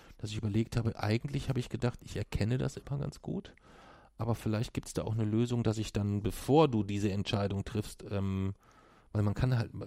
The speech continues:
also das Gefährliche wäre halt, wenn du wirklich sehr, sehr viel, sehr, sehr häufig, immer und immer wieder kompensieren musst.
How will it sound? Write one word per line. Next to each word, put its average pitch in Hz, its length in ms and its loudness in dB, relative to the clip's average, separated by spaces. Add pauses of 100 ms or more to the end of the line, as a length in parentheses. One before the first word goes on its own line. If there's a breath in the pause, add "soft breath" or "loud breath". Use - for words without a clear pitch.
also - 260 -8
das - 160 -6
Gefährliche 123 520 2
wäre 123 140 6
halt, 113 160 0
wenn 107 120 0
du 104 120 -2
wirklich 107 260 -4
sehr, 101 220 0
sehr 95 160 -2
viel, 123 420 -2
sehr, 101 160 2
sehr 95 220 -2
häufig, 104 460 0
immer 107 200 4
und 98 160 0
immer 92 240 -2
wieder 92 160 -4
kompensieren - 560 -8
musst. - 240 -18